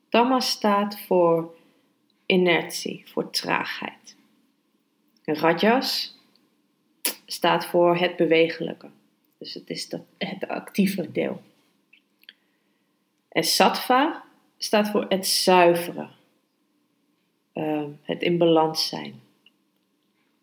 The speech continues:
Dus dat zijn de drie guna's en die, daar zijn we eigenlijk de hele dag mee bezig. Ehm,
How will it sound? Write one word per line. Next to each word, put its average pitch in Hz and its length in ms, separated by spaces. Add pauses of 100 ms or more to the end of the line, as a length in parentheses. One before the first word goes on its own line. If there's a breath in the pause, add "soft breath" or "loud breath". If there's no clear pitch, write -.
(1500 soft breath)
Dus - 240
dat 220 240
zijn 226 200
de 185 100
drie 175 300
guna's 196 380
en 165 200
die, 180 480
daar 208 220
zijn 226 180
we 240 60
eigenlijk 214 320
de - 60
hele 196 180
dag 180 180
mee 160 120
bezig. 165 500 (460 soft breath)
Ehm, 165 680